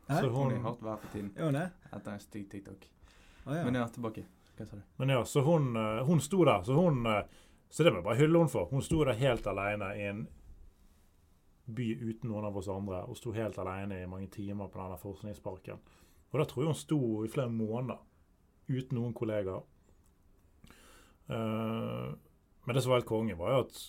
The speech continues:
Speaker 2: vi fikk jo kjempemye gratis markedsføring, eh, gjennom at hun kjente Sofie Elise etter hvert.
Speaker 3: Ja, nettopp.
Speaker 2: Så hun lagde jo mange innlegg.
Speaker 1: Jeg husker det.
Speaker 2: Fordi Fetisha klipp-, Feti-, fordi Fetisha jobbet der, og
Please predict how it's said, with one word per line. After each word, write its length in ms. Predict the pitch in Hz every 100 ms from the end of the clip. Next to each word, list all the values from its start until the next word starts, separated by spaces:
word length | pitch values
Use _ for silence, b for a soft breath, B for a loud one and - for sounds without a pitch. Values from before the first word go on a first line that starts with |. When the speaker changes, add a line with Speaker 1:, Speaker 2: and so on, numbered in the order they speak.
| -
Speaker 2:
vi 100 | 120
fikk 220 | 120 127
jo 120 | 101 -
kjempemye 460 | - 98 - 120 104
gratis 300 | 107 104 101
markedsføring, 840 | 101 95 104 98 90 92 92 92
eh, 240 | 92 90 90 - b b b b _ 123
gjennom 240 | 110 98
at 80 | 90
hun 120 | 101
kjente 240 | 85 98 -
Sofie 260 | - - 95
Elise 280 | 95 -
etter 160 | 98 101
hvert. 180 | 104 -
Speaker 3:
Ja, 220 | 113 107 107
nettopp. 300 | 104 - -
Speaker 2:
Så 160 | - 117
hun 160 | 120 101
lagde 400 | 92 90 92 117
jo 100 | 113
mange 280 | 98 101 104
innlegg. 460 | 104 95 98 92 110 _ -
Speaker 1:
Jeg 140 | 131 127
husker 300 | 147 - 95 92
det. 80 | - _ _ _ _ -
Speaker 2:
Fordi 280 | 127 113 107 101
Fetisha 420 | - - 98 92
klipp-, 240 | 95 95 -
Feti-, 340 | - - - 143
fordi 240 | - 113
Fetisha 400 | 104 - - 95
jobbet 260 | 92 98 101
der, 260 | 113 135 139
og 240 | 113 107